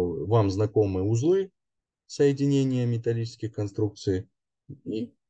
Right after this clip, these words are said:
э, видим, что, ну, меньше, э, так сказать, <clears throat> практически отсутствие промежуточных опор. Да, то есть это минимальное количество опор при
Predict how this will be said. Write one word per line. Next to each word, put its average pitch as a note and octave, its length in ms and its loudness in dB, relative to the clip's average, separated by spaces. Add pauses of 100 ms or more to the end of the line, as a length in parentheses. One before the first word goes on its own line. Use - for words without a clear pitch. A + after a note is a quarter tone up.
(120)
э, G#2+ 420 4
видим, C#3+ 300 4
что, G2 520 4 (120)
ну, C3 280 -4 (120)
меньше, B2+ 440 4
э, G#2 380 4 (200)
так A2 120 -4
сказать, A2 460 4
<clears throat> - 720 2
практически B2+ 480 0
отсутствие A#2+ 580 2
промежуточных G#2 840 -2
опор. E2+ 420 -6 (140)
Да, A#2+ 140 0
то A#2+ 120 -2
есть - 180 -2
это - 160 -4
минимальное G#2 580 4
количество F#2 500 0
опор D3 360 4
при B2+ 300 0